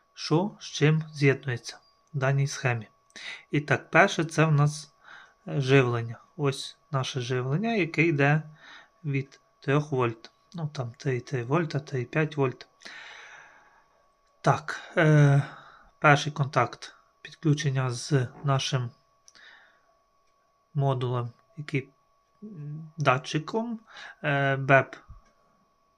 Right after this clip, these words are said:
або беп двісті вісімдесят або Б М Є. І так, він,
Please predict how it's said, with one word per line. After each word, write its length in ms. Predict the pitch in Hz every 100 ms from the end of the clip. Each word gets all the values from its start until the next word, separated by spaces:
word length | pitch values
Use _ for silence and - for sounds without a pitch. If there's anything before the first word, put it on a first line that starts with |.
| _ _ 214
або 420 | 165 139 139 135
беп 540 | 143 160 147 139 135 151
двісті 360 | 135 139 -
вісімдесят 480 | 143 143 147 - 143
або 220 | 143 139
Б 120 | 135 139
М 220 | 131 135
Є. 320 | 170 233 240 _ - - - - -
І 100 | 147
так, 340 | 147 127 -
він, 460 | 147 139 147 139 185